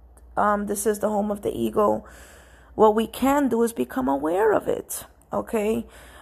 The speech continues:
Now, three D people, they're not aware of it at all. Okay? They are experiencing this reality differently. They are experiencing it from a,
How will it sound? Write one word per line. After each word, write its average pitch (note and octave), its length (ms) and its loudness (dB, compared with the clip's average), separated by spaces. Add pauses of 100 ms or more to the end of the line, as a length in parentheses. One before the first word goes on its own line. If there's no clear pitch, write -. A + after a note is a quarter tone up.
Now, A3+ 240 6
three C4 320 -2
D C4+ 220 -2
people, A3 340 -6
they're G#3 180 0
not G#3+ 200 0
aware G3+ 320 0
of G3+ 100 -2
it G3 120 2
at F#3+ 160 2
all. D2+ 300 -4 (140)
Okay? G3+ 460 0
They G3 120 0
are G3+ 160 4
experiencing G#3+ 840 -4
this G#3 200 -4
reality G3+ 540 2 (200)
differently. - 500 -4
They - 80 -2
are G#2 120 2
experiencing G#3+ 760 -2
it G#3 100 0
from G3+ 260 -2
a, F#3 220 -4